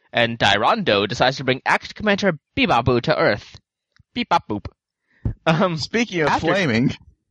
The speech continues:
Speaker 1: After Dahmer's demise, Doc's bounty is increased, and Navi gets a small bounty on his head as well. And, uh, hold on, let me see. It was, uh,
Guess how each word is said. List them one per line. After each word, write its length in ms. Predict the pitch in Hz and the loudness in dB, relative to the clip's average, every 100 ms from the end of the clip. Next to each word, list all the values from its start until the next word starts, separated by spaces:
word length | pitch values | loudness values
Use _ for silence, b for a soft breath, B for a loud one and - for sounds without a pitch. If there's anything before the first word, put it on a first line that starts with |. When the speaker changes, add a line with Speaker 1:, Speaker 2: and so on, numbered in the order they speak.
| _ _ _ _ _ _ _ - | _ _ _ _ _ _ _ -2
Speaker 1:
After 320 | 147 - 175 | -2 0 -2
Dahmer's 380 | 147 113 117 117 | 0 -2 -2 -6
demise, 560 | 107 98 135 135 104 - b - | -6 -2 0 0 -2 -6 b -4
Doc's 240 | 170 - | -2 -2
bounty 320 | - 135 147 | -2 -2 -2
is 80 | 147 | -4
increased, 540 | 120 - 220 226 - - - | -6 -4 -2 -2 -4 -12 -6
and 180 | 127 | -4
Navi 280 | 143 175 170 | 0 0 0
gets 160 | 143 135 | -2 -2
a 40 | |
small 300 | 131 160 139 | -4 0 0
bounty 320 | 123 113 117 | 2 0 0
on 80 | 123 | -2
his 180 | 127 170 | 0 0
head 140 | 123 | 0
as 100 | 107 | -2
well. 320 | 127 143 92 - b b b b | 0 0 0 -2 b b b b
And, 260 | 117 113 | -2 0
uh, 120 | 117 113 | 2 2
hold 180 | 135 117 | 2 0
on, 100 | 113 | 0
let 100 | 117 | -4
me 60 | |
see. 240 | 120 117 104 | -4 0 0
It 80 | |
was, 240 | 117 120 123 | 2 0 2
uh, 220 | 117 113 | 2 2